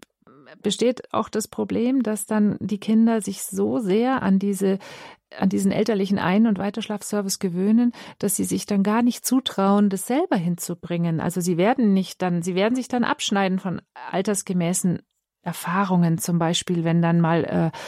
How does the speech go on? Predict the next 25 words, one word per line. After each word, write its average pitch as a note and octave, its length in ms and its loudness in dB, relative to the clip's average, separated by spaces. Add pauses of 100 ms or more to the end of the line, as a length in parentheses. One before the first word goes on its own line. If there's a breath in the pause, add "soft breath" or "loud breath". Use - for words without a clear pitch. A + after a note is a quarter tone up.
(260 loud breath)
bei E3+ 120 0
den D#3+ 340 2 (580)
Kindergartenkindern F3 1400 0
oder F#3+ 180 0
die G3 160 -6
Kindergartenübernachtung E3+ 1200 -2
oder E3+ 200 -4
wenn F#3 120 0
bei G#3+ 100 0
Freunden F3+ 400 0
übernachtet D#3+ 560 -10
werden D#3+ 320 -6
soll D#3 260 -2
oder D#3+ 200 0
bei E3 140 0
Oma, F3+ 260 2
Opa G3+ 280 -2
kann's E3+ 280 -8
auch - 140 -4
schwierig A#3 380 -4
werden, E3 300 0 (380 loud breath)
weil F3 120 0
die F3 100 0
Kinder F#3+ 380 0
halt, G#3 260 0